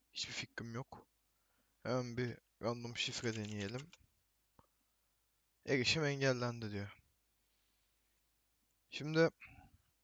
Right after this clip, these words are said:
programın logosundan falan filan ben ufak bir içime kurt düştü programın, e, bilgileriyle alakalı. Evet. Program bir nokta net uygulaması gibi duruyor.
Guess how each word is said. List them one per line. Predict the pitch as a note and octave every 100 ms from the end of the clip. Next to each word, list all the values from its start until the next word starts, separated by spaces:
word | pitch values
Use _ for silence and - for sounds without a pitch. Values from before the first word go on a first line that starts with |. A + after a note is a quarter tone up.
| _ _ _ _ _ _ - _ _ _ _ -
programın | E3 E3+ F#3 F3+
logosundan | F3 E3+ - - E3+ E3+
falan | F3 E3 E3
filan | D#3+ E3+ F3 D#3+
ben | D#3 D3
ufak | - - D#3 _ D3+
bir | D3+ - -
içime | - - D3+
kurt | - D#3+ - D3
düştü | - -
programın, | - C#3+ C3 C3+ C3+ C#3 - _ _ _ _ _ _ _ _ _ _ _ _ _ _ _ - -
e, | F#2 C#2 C#3
bilgileriyle | C#3 C#3 C#3+ C#3+ C3
alakalı. | B2 B2 - F3 -
Evet. | C3 G2 - - - - _ _ _ _ _ - - _ _ _ _ - - _ _ _ _
Program | - D3+ D3 E3 F3 E3+
bir | D#3+ D#3+
nokta | D3+ - E3
net | E3+ -
uygulaması | D3 D3 C#3 D3 -
gibi | C#3+ B2+ A#2
duruyor. | A2+ A#2+ D3 D#3+